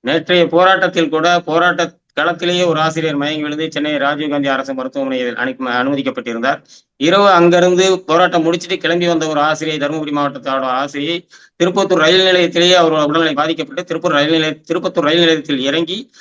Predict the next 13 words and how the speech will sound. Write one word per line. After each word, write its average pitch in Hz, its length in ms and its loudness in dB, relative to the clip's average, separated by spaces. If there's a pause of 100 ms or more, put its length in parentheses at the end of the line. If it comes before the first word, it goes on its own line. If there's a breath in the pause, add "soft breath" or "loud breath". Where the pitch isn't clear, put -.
(140 loud breath)
அங்குள்ள 170 320 2
மருத்துவமனைக்கு 160 540 2
சென்று 160 180 -2
சிகிச்சை 160 220 -2
பெற்றுக்கொண்டு 147 420 -6
மேல் 180 180 2
சிகிச்சைக்காக 165 440 0
தற்போது 151 340 -4
சேலம் 165 200 0
மருத்துவமனையில் 143 480 -4
சிகிச்சை 139 200 -6
பெற்று 131 200 -8
வருகிறார். 113 280 -4